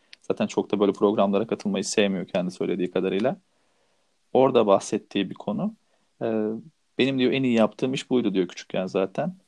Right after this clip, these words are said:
E, ben bir ta-, taşrada büyüdüm babamın mesleği dolayısıyla ve ben çok fazla kasaba bürokrasisi gördüm. Yani bir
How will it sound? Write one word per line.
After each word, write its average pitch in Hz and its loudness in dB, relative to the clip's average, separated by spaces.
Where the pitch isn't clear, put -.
E, 107 -4
ben 107 0
bir 104 -2
ta-, - 0
taşrada 110 2
büyüdüm 95 2
babamın 90 2
mesleği 92 -2
dolayısıyla 117 -4
ve 117 0
ben 117 0
çok - 0
fazla 101 4
kasaba - -2
bürokrasisi - -4
gördüm. 95 0
Yani 98 2
bir 95 -2